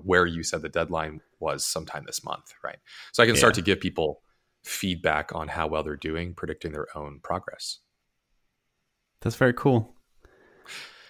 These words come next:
Speaker 1: Yeah. So it's a lot about
Speaker 2: So,
Speaker 1: me, man.
Speaker 2: yeah, but
Speaker 1: How are
Speaker 2: you had a
Speaker 1: you?
Speaker 2: busy week. <laughs>
Speaker 1: I, I, that's, that's true. I did. It's good to be
Speaker 2: I'm,
Speaker 1: back.
Speaker 2: I am good. Yesterday, I almost missed my call with Einar 'cause I messed up the time zones.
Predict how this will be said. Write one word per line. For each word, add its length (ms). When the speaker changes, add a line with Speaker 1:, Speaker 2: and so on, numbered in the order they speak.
Speaker 1:
Yeah. 460
So 460
it's 80
a 40
lot 140
about 200
Speaker 2:
So, 40
Speaker 1:
me, 180
man. 360
Speaker 2:
yeah, 180
but 140
Speaker 1:
How 80
are 60
Speaker 2:
you 100
had 100
a 20
Speaker 1:
you? 60
Speaker 2:
busy 260
week. 460
<laughs> 40
Speaker 1:
I, 520
I, 120
that's, 380
that's 320
true. 280
I 100
did. 200
It's 100
good 80
to 60
be 40
Speaker 2:
I'm, 60
Speaker 1:
back. 220
Speaker 2:
I 120
am 180
good. 440
Yesterday, 680
I 160
almost 340
missed 200
my 120
call 240
with 140
Einar 420
'cause 160
I 60
messed 300
up 100
the 80
time 260
zones. 460